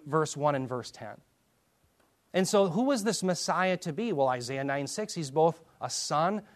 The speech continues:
and he's mighty God. And so he's worthy because he's the God-man. That's why he can open the book. This is God. But he's also, look at his work, he's an overcomer.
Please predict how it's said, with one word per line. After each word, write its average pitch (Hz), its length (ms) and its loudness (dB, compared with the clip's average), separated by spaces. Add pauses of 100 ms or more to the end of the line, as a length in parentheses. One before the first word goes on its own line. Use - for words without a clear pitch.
and 156 140 -4
he's 147 180 -2
mighty 139 300 -4
God. 120 440 -6 (1160)
And 185 160 4
so 220 100 4
he's 175 320 2
worthy 190 460 4
because 175 400 0
he's 175 220 -4
the 151 100 -4
God-man. 120 760 -4 (680)
That's 226 260 4
why 190 160 6
he 160 120 -2
can 156 180 -2
open 135 280 0
the 120 80 -2
book. 127 240 2
This 240 180 -4
is 196 100 -4
God. 139 500 -4 (640)
But 185 160 4
he's 175 200 2
also, 190 640 4 (180)
look 202 180 0
at 196 80 2
his 165 180 0
work, 180 360 2
he's 196 180 -4
an 196 60 -2
overcomer. 165 800 -2